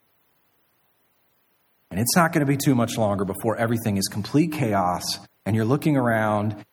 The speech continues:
and you're wondering where God is, and God tells Habakkuk, "The righteous will respond to that circumstance by living by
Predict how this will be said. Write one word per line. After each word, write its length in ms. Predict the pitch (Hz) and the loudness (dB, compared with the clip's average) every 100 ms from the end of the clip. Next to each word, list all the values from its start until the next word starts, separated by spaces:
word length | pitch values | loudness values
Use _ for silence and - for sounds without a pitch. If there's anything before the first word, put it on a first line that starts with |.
| _ | _
and 80 | 107 | -2
you're 80 | 110 | 2
wondering 480 | 120 165 165 143 120 | 4 4 4 2 2
where 240 | 127 147 | 2 2
God 320 | 156 131 131 | 2 2 2
is, 440 | 120 104 98 98 101 - | 2 0 0 0 -4 -6
and 160 | - 107 | -4 0
God 280 | 110 127 151 | 2 2 0
tells 280 | 147 139 139 | 0 -2 0
Habakkuk, 540 | 117 107 104 110 - | -2 0 -2 -6 -4
"The 100 | 101 | -4
righteous 680 | 90 95 110 135 - 180 175 175 | -2 0 0 0 -2 -4 -4 -6
will 580 | 123 110 131 139 143 147 - _ _ - | -4 -2 0 0 -2 -6 -12 _ _ -4
respond 960 | 110 113 - - - 120 127 139 147 135 | -2 0 0 -2 0 2 2 2 0 0
to 240 | 139 131 | 0 0
that 240 | 123 127 - | 0 -2 -2
circumstance 920 | - 131 139 139 - 143 160 151 - - _ - | -2 -2 -2 -4 -2 -2 -2 -4 -8 -10 _ -4
by 200 | 101 95 | -2 0
living 640 | 98 107 135 156 147 151 | 0 0 0 0 0 -2
by 560 | 151 113 113 104 104 | -4 -2 0 0 -2